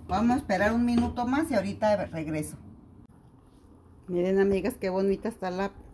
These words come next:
la sopa. Miren qué deliciosa con sus, con su espagueti. Miren su, sus fideos. Todo ya está integrado, no necesita arroz o algo, amigas.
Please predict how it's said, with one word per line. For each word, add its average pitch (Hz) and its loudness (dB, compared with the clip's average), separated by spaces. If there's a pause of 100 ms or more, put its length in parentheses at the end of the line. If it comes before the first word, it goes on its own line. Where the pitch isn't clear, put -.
la 131 -4
sopa. 220 0 (1300)
Miren 170 0
qué 175 0
deliciosa 175 -2
con 165 0
sus, - -8 (1080)
con 151 -2
su 147 -6
espagueti. 147 -4
Miren 196 0
su, 143 -6 (840)
sus 165 -2
fideos. 156 2 (480)
Todo 190 4
ya 196 4
está 190 -4
integrado, 196 0
no 196 2
necesita 175 -2 (880)
arroz 147 0
o 165 4
algo, 175 0
amigas. 226 -4